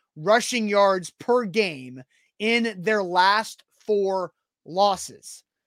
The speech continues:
So what I feel about this game, we saw the Titans run offense be very effective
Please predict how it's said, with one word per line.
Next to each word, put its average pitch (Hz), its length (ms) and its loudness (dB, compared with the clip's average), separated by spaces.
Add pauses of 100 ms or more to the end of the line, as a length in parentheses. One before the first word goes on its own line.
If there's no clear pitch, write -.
(140)
So - 180 0
what 196 260 2
I 285 160 4
feel 330 480 2
about 185 360 0
this 170 220 -12
game, 139 440 -16 (300)
we 208 160 -4
saw 254 400 2
the 330 120 -2
Titans 254 500 -4
run 214 340 -2 (100)
offense 185 800 -2 (360)
be 214 140 -2
very 208 440 2
effective 208 760 -2